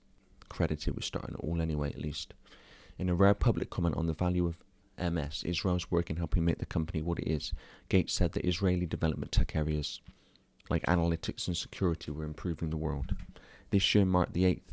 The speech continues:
Think Next event where M S shows off its best and brightest new technologies, many developed in Israel. Gates doesn't call in every year, but with this year being the twenty-fifth anniversary of the Microsoft's Israel Research and Development Center,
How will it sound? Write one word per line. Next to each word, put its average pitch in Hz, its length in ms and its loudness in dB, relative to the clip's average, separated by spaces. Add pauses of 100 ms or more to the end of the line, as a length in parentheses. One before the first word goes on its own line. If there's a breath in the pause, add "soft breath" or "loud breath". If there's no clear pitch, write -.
(160)
Think - 160 2
Next - 320 -2
event 85 220 2
where 82 200 0
M 85 120 2
S 82 100 2
shows 82 240 0
off 80 120 0
its - 120 -4
best - 260 0
and 78 100 -4
brightest 90 380 -2
new 82 100 -2
technologies, 78 540 -2
many 85 280 2
developed 82 500 -2
in 82 80 2
Israel. 73 340 -2 (640 loud breath)
Gates - 260 2
doesn't - 280 -2
call 92 240 0
in 87 100 2
every 87 280 2
year, 78 200 0
but - 180 -4
with 85 140 -4
this 92 240 -2
year 85 140 0
being 80 240 -2
the 73 80 -6
twenty-fifth - 560 0
anniversary 82 500 -2
of 76 60 -2
the 80 60 -2
Microsoft's 82 640 -2 (420 loud breath)
Israel 87 380 2
Research 85 480 0
and 80 60 -4
Development 85 420 0
Center, 76 420 -4